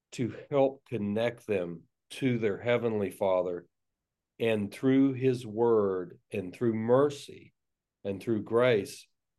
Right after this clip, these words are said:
rewrite that picture. And it can take years. That's the work of the Holy Spirit and the Word of God, you know, and, and the community, uh, of Christ, uh,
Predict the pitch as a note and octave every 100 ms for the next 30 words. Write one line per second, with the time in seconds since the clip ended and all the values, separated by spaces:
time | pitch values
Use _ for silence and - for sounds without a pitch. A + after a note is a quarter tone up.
0 | _ _ A2+ A#2 A2 G#2 A2 D3 F3 E3+
1 | B2 A#2+ - A2 G2+ - G2+ - A2 G#2+
2 | A2 G#2 A#2 A2 A2 G#2+ C3 A2+ E2 -
3 | - _ G#2 G2 A#2 C#3+ D3+ A2 G2+ B2
4 | C3 G#2+ - - A#2+ A#2+ A#2 - F2+ G2
5 | B2 A#2 E2+ A2+ A2 A2 G2 _ _ _
6 | _ _ - A2 G#2+ G#2 G2 F#2+ - -
7 | - A2 G2+ F#2+ A2 G2+ G2 G#2 - G2
8 | G2+ B2+ B2 B2 A2+ G#2+ G#2 _ - G2+
9 | - - F#2+ - - A#2 A#2+ A#2 - -
10 | - G2+